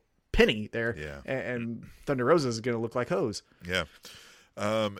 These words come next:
Speaker 2: all right. Well, let's go out to at B underscore Sheck says, this is in response to a Jon Moxley video from last week's Tweet the Table that we put out.
Speaker 1: Hey, awesome.
Speaker 2: He says, "In A W, he's able to be the man he wants to be. In his time with W W E,"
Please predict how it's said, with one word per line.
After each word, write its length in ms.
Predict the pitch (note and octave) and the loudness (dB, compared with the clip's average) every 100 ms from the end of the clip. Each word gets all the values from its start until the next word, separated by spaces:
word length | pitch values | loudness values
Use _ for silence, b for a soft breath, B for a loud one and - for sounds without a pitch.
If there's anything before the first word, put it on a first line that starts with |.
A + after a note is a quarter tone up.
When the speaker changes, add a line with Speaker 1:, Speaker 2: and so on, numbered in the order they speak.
| - | -4
Speaker 2:
all 140 | A2+ | -2
right. 160 | E2+ D2+ | -2 -4
Well, 100 | A2 | -2
let's 140 | D3+ - | -4 0
go 180 | F3 | -2
out 260 | A2 C3+ C#3 | 0 0 0
to 280 | - C#3 B2+ - | 0 0 0 2
at 460 | D3 G3 G#3 F2+ | 4 4 2 -2
B 240 | A#2 A3+ B3+ | 0 2 4
underscore 540 | G#3+ A3 - F#3+ G3 | 4 2 2 4 4
Sheck 560 | - - D#3+ F3+ C3 - b b b b | 4 2 4 4 2 -6 b b b b
says, 560 | - - F#3+ D3 A#2 A2+ | -2 4 6 8 6 2
this 280 | D3+ A#3 | 0 2
is 160 | B3 F3+ | 2 2
in 100 | E3+ | 0
response 520 | D#3 - F#3 F3 A#2 | -2 0 0 0 -4
to 140 | - B2 | -4 -4
a 40 | |
Jon 300 | F2+ C#3 C3 | -2 -4 -4
Moxley 320 | C3 C3+ - G2 | -4 -6 -6 -4
video 320 | F#2 F2+ E2+ | -2 -2 -2
from 340 | - F2 E2+ | -4 -10 -6
last 320 | E2 C3+ F#3 | -2 -2 -2
week's 180 | F#2+ D#2 | -6 -8
Tweet 160 | - D2+ | -8 -10
the 60 | |
Table 320 | - D2 C#2 C#2 | -10 -10 -8 -10
that 140 | C#2 | -10
we 100 | C#2+ | -12
put 240 | - D2 - | -10 -2 4
out. 80 | |
Speaker 1:
Hey, 460 | C#4+ D#4+ C4 C3+ G#2 | 8 8 8 6 2
awesome. 420 | - G#3+ B3 G2+ | -2 -4 -4 -6
Speaker 2:
He 20 | F2 | -4
says, 280 | B2+ A#2 | -2 -2
"In 260 | A#2 C#3+ C#3+ | -2 0 0
A 200 | - G#3+ | 2 4
W, 340 | G3+ A#3 A3 F3+ | 6 4 4 0
he's 240 | C#3+ E3+ | 0 2
able 240 | E3+ F#3+ G3 | 4 6 6
to 80 | D3+ | 2
be 260 | A2 F3+ | 0 0
the 100 | G#3 | 0
man 260 | F#3+ C3+ C3 | 0 2 2
he 80 | C3 | 0
wants 320 | A2 A2 G#2 | -2 -2 -4
to 80 | E2 | -8
be. 340 | D#2 G2 E2 - | -4 -4 -4 -8
In 100 | E2+ | -10
his 160 | E2+ - | -10 -10
time 300 | - B2 C3+ | -4 -4 -2
with 140 | B2 | -2
W 260 | C#3 B2+ B2 | 0 0 0
W 340 | A#2 A#2+ A2 D#3 | 0 0 0 0
E," 260 | C3 D#3 | -2 -6